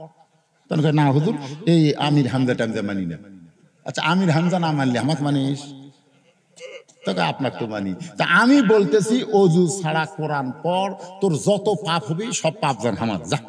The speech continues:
যা। এতখানি সুযোগ দেওয়ার পরে যখন তাড়া দিলাম, তাড়ার ভয়ে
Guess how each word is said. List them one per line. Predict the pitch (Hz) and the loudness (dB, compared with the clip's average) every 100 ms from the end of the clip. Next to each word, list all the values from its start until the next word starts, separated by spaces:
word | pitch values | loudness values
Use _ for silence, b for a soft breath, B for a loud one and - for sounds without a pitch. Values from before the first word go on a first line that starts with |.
| 90 - | -16 -18
যা। | 139 _ _ _ _ _ _ _ _ _ _ _ _ 427 403 _ _ _ _ _ _ B B B _ 214 | -18 _ _ _ _ _ _ _ _ _ _ _ _ _ -20 _ _ _ _ _ _ B B B _ 0
এতখানি | - 294 262 285 | 4 4 6 6
সুযোগ | - 233 262 285 | 6 6 6 4
দেওয়ার | 233 285 285 254 | 4 6 6 6
পরে | 294 285 | 6 6
যখন | 285 277 285 | 6 4 2
তাড়া | 277 262 302 294 | 2 2 4 4
দিলাম, | 247 262 214 | 4 4 2
তাড়ার | 190 220 214 220 208 | 0 0 2 4 4
ভয়ে | 185 190 233 | 4 4 4